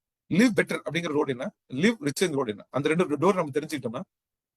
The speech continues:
இந்த ரெண்டு டோரும் சேர்ந்து ஸ்பார்க் ரிடீம்குள்ள போறதுக்கு நமக்கு இன்னொரு மிகப்பெரிய பவர் தரப்போகுது. அப்ப லிவ் பெட்டர் அப்படிங்கிற ரோ-, டோர் என்னன்னு கேட்டீங்கன்னா, நமக்கு ஒரு ரெகுலர் நாலேஜ் கிடைக்க போகுது.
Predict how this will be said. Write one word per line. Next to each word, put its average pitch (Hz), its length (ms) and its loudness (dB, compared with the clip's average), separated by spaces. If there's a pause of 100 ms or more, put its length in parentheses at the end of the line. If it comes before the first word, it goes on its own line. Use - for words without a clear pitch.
(160)
இந்த 143 160 0
ரெண்டு 175 180 2
டோரும் 196 520 4
சேர்ந்து 175 340 0 (960)
ஸ்பார்க் 175 400 2
ரிடீம்குள்ள 170 480 0
போறதுக்கு 147 500 2 (600)
நமக்கு 143 280 -2
இன்னொரு 202 260 6
மிகப்பெரிய 175 480 0
பவர் 143 260 2
தரப்போகுது. 110 400 -10 (1200)
அப்ப 135 180 2
லிவ் 220 320 6
பெட்டர் 170 280 2
அப்படிங்கிற 151 320 0
ரோ-, 143 280 0
டோர் 165 200 2
என்னன்னு 147 260 -6
கேட்டீங்கன்னா, 123 360 -4 (960)
நமக்கு 196 440 4
ஒரு 185 180 8
ரெகுலர் 165 420 4
நாலேஜ் 156 420 0
கிடைக்க 117 180 -2
போகுது. 92 200 -14